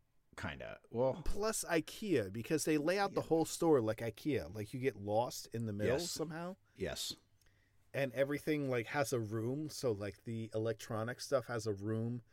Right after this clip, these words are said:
Speaker 1: Mm-hmm.
Speaker 2: but there's no walls anywhere. It's very confusing. Like,
Speaker 1: Yes.
Speaker 2: if you can survive ikea, you can survive Clas Ohlson. Same
Speaker 1: Mm-hmm.
Speaker 2: kinda style.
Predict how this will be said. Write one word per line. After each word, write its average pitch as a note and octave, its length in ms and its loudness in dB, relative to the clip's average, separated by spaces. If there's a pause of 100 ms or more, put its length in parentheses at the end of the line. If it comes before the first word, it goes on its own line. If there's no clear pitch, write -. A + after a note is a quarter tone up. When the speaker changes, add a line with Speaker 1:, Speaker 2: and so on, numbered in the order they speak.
Speaker 1:
Mm-hmm. G2 240 -2
Speaker 2:
but G2+ 120 0
there's A2 200 4
no C3 160 4
walls A2 420 2
anywhere. C3 340 0
It's A#2+ 140 -2
very E3 240 6
confusing. F2 580 -6 (140)
Like, A#2 140 0
Speaker 1:
Yes. - 180 -6
Speaker 2:
if C3+ 240 -8
you D3 140 -4
can E3 160 -4
survive B2 460 2
ikea, B2 520 -2
you G#2+ 80 -6
can G#2 160 -8
survive G2 400 -10
Clas E2 320 -12
Ohlson. - 300 -18 (280)
Same A#2+ 240 -2
Speaker 1:
Mm-hmm. D3 80 -8
Speaker 2:
kinda A#2 140 -4
style. E2+ 400 -8